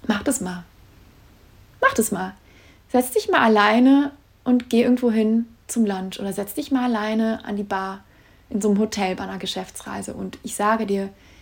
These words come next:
das ist überhaupt nicht komisch und niemand wird denken, du bist komisch,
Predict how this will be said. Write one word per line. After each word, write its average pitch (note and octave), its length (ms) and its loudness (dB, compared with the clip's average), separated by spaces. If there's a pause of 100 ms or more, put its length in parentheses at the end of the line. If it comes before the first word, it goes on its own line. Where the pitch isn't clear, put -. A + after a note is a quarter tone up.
(280)
das - 180 -4
ist A3 140 -2
überhaupt A#3 480 4
nicht B3+ 220 4
komisch A#3+ 580 6
und G3+ 160 2
niemand A3+ 340 6
wird G#3+ 160 2
denken, G#3 240 0
du F#3+ 60 -2
bist F#3 220 -10
komisch, G3 340 2